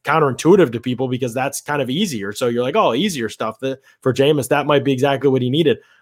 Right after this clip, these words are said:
I don't really know that that's the case. Jameis is a downfield passer. Y-, you know, it's the underneath stuff that really gave him bigger issues. You saw it over and over again with how many pa-, interceptions he threw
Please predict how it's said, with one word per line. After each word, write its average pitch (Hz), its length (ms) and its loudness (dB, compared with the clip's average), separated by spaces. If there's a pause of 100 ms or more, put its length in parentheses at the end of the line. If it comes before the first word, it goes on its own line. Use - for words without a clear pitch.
(140)
I 139 100 4
don't 202 160 4
really 180 220 6
know 170 160 6
that 156 120 4
that's 147 220 0
the 120 60 -10
case. - 440 -2
Jameis 139 440 -4
is 135 100 -8
a 120 60 -6
downfield 135 600 0
passer. 139 520 -2 (300)
Y-, 139 80 -8
you 135 140 -4
know, 120 120 -2
it's 127 120 -4
the 151 100 0
underneath 151 440 4
stuff 127 260 -4
that 120 100 -4
really 139 260 2
gave 135 260 4
him 127 160 -2
bigger 131 280 0
issues. 147 400 -4
You 123 80 -8
saw 131 180 -2
it 127 60 0
over 143 240 4
and 139 80 0
over 196 200 0
again 90 200 -12
with 95 100 -16
how 123 120 -4
many 123 160 -4
pa-, 120 180 -2
interceptions 127 560 -6
he 113 80 -6
threw 120 280 -2